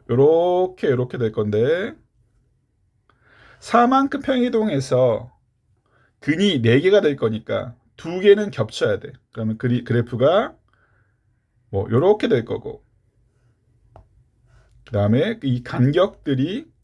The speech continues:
사, 사, 사가 될 거다. 근데 우리가 어-, 어디를 알아볼 수 있냐면, 여기에서 두 근의 곱이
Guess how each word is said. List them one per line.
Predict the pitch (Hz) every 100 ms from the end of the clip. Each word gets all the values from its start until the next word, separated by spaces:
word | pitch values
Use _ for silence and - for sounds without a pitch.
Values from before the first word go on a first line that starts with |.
| _ _ _ _ _ _ _ _ _ _ _ _
사, | - - 160 165 175 175 240 _ _ _ _ _
사, | - 165 160 165 175 185 240 - _ _ _ _ _ _ _ _ _ _ _ _ _ _ _ _ _ _ _ _ _
사가 | - 180 190
될 | 117 -
거다. | - - _ _ _ _ _ _ _ _ _ _
근데 | 202 233 214 190 175
우리가 | 131 180 180 -
어-, | - 139 143 - 135 120 -
어디를 | 123 180 220
알아볼 | 196 185
수 | - 151
있냐면, | 131 117 156 226 - _ _ _ _ _
여기에서 | 135 147 233 233 214 - 127 123 117 113 - _ _ _ _ _ _ _
두 | - 156 196 208
근의 | 226 233 220
곱이 | - 147 143 170 175 117 135